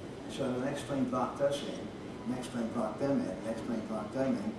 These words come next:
And by the time we got back four hours later, uh, we, uh, uh, it was too late to leave. So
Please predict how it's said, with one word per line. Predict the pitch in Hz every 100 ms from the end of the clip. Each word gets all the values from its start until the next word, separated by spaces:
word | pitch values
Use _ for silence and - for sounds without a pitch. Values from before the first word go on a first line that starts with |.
| - - - - - -
And | 120 113 113 101
by | 131 127
the | -
time | 143 139
we |
got | 123 117 113
back | 113 - -
four | - 110
hours | 110 107 -
later, | 123 117 107 110 - - - - -
uh, | 101 95 92 - - - 113
we, | 101 - 104 101
uh, |
uh, | 92 - - - - - - 92
it | 92 110 -
was |
too | - 120
late | 107 101
to | 95
leave. | 123 - - - - - - - -
So | - 117 117 110